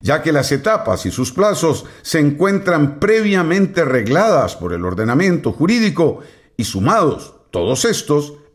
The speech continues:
excede el plazo propuesto por el misit. Aunado a lo anterior, Canara rechaza las afirmaciones emitidas por el misit en cuanto a la responsabilidad de la sutel en los atrasos acaecidos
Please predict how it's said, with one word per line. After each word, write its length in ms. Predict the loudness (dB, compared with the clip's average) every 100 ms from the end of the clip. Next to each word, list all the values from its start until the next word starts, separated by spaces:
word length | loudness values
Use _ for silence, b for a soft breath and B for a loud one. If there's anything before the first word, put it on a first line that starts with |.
| -6
excede 460 | -4 0 2 2
el 180 | 2 0
plazo 400 | 0 0 0 -2
propuesto 840 | -2 -2 0 -2 0 0 0 -8 -2
por 140 | 0
el 140 | 2
misit. 420 | 0 -2 -6 -12 -18 _ _ _ _ _ _ _ _
Aunado 600 | -4 0 2 2 2 2
a 40 |
lo 200 | 2 0
anterior, 640 | -2 0 0 2 2 0 B B B B
Canara 380 | -2 2 2 2
rechaza 600 | 2 0 0 0 0 0
las 200 | 0 0
afirmaciones 680 | 0 0 2 0 0 0 2
emitidas 540 | 0 0 0 0 0
por 200 | -4 -4
el 120 | 0
misit 500 | 0 0 -2 -4 -12 _ _
en 220 | -2 0
cuanto 320 | 2 0 2
a 20 |
la 140 | 2 2
responsabilidad 1160 | 2 2 0 0 0 2 2 2 4 4 2
de 100 | 0
la 120 | 0
sutel 580 | -2 -4 2 2 4 0 B -2
en 120 | 0
los 180 | 2 0
atrasos 580 | 0 2 2 0 0
acaecidos 880 | -2 2 2 2 0 2 2 2 0